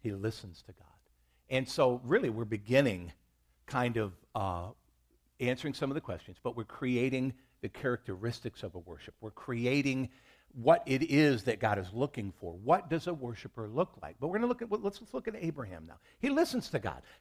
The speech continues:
God speaks to him and says, "Go from your country. It's time to move." He could, like so many of us, to just say, "What was that?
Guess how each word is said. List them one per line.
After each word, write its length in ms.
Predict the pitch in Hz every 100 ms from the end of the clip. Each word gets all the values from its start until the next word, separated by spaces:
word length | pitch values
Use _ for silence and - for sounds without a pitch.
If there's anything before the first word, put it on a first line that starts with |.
| -
God 280 | 220 - -
speaks 420 | - 269 285 -
to 140 | 165
him 200 | 117 120
and 80 | 110
says, 200 | 135 101
"Go 280 | 113 160 202
from 200 | 190 165
your 100 | 147
country. 400 | 131 98 - 73 _ -
It's 80 |
time 200 | - 139
to 60 | 123
move." 220 | 113 123 - _ _ _ _ _ _ _ _ _ _ _ _
He 120 | - 139
could, 500 | - 202 147 - -
like 160 | 113 -
so 140 | 151
many 240 | 123 110
of 140 | 101 117
us, 280 | 233 160 -
to 100 | 117
just 200 | 117 -
say, 100 | 107
"What 180 | 120
was 120 | 135 -
that? 280 | 175 -